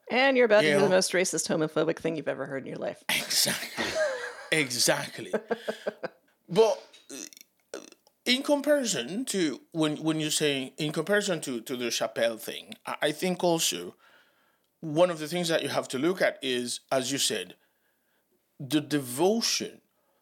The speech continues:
Speaker 2: the amount of time that I think Chappelle devoted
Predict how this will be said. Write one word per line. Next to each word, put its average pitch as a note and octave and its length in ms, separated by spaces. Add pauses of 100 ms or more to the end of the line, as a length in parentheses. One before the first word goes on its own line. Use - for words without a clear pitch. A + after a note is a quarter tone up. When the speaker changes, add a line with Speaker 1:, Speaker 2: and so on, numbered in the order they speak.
(140)
Speaker 2:
the D3 200
amount F#3 640
of G#3 240
time B2 580 (680)
that A#2+ 540 (640)
I D#3 120
think D3+ 200
Chappelle D#3 380
devoted C3+ 640